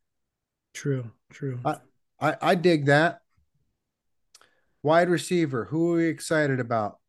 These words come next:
Speaker 2: We've got sixty-four hundred per. Pittman Junior, does he have a comeback?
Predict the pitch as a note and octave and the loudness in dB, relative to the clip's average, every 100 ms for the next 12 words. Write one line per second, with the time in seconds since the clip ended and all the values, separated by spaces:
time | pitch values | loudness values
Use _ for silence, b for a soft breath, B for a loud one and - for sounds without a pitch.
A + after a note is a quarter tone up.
0 | _ D3 F3 D#3 E3 D#3 D3+ - - - | _ -2 0 2 4 4 2 -2 -10 -6
1 | F3+ - G#3+ F#3 F#3+ F3 D#3 D#3+ D3+ C#3 | -6 -6 -6 -4 -2 0 0 0 -2 -4
2 | - D#3+ C3+ G2 - _ _ _ _ _ | -2 2 4 2 -4 _ _ _ _ _
3 | _ _ _ _ _ _ _ _ _ _ | _ _ _ _ _ _ _ _ _ _
4 | _ _ _ _ _ _ _ _ _ _ | _ _ _ _ _ _ _ _ _ _
5 | _ _ _ _ _ _ _ _ _ _ | _ _ _ _ _ _ _ _ _ _
6 | _ _ _ _ _ _ _ _ _ _ | _ _ _ _ _ _ _ _ _ _
7 | A#3 A#3 A3 G#3+ F#3+ D3 F#3 F#3+ E3 B2 | 2 2 2 2 2 2 4 6 4 4
8 | C3 B2+ E3 E3+ E3 - F3+ F#3 F3+ G3 | 0 0 2 2 0 -4 -2 -2 -2 -4